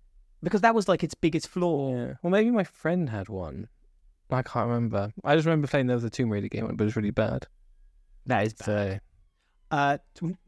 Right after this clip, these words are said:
Speaker 1: the police have come in. Two thousand and five, uh, well, two thousand four was, like, San Andreas, Halo two, again, video games.
Speaker 2: Yeah.
Speaker 1: Video
Speaker 2: That's all
Speaker 1: games
Speaker 2: it is
Speaker 1: idiots.
Speaker 2: now.
Speaker 1: Then two thousand and five, uh, the Star Wars trilogy, was it the end of the new trilogy in two thousand and five?
Speaker 2: Yeah.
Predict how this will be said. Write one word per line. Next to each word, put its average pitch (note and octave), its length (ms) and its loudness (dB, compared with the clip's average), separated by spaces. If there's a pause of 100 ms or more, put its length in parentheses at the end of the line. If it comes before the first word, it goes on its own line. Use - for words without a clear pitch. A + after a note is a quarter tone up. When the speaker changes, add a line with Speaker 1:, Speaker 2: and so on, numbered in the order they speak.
Speaker 1:
the C#3+ 80 -10
police D#3+ 240 2
have D#3 80 -4
come D#3 160 0
in. D3 180 -2
Two G3 160 0
thousand F#3+ 280 2
and F3+ 80 -2
five, F3+ 680 0 (120)
uh, C#3 540 -2
well, D#3 160 4
two G3+ 160 -2
thousand G3 240 0
four F3 240 2
was, D#3+ 200 -2
like, D3+ 120 -4
San D#3+ 220 -2
Andreas, C#3+ 720 0
Halo D3 340 2
two, D#3 160 -2
again, D3 220 0
video D3 300 2
games. A2+ 360 -2
Speaker 2:
Yeah. B2 160 -2 (200)
Speaker 1:
Video C#3+ 180 2
Speaker 2:
That's B2+ 100 0
all D3+ 40 4
Speaker 1:
games C#3+ 60 2
Speaker 2:
it C#3 80 -2
is A#2 80 -2
Speaker 1:
idiots. A2 120 -2
Speaker 2:
now. D3+ 300 0 (280)
Speaker 1:
Then D3+ 100 0
two F#3 160 -2
thousand F3+ 240 4
and E3+ 100 -4
five, E3 800 2
uh, D3 260 0
the D#3 400 2
Star G3+ 320 4
Wars C#3+ 360 -4 (400)
trilogy, D3+ 600 0 (320)
was F3 180 2
it G#3+ 100 0
the A3+ 160 2
end G3+ 240 2
of F3+ 120 0
the G3 80 -2
new F3+ 280 2
trilogy E3 440 0
in A#2 80 -2
two B2 120 -6
thousand A2 260 -2
and G2+ 80 -6
five? A2+ 120 -4
Speaker 2:
Yeah. A2 320 0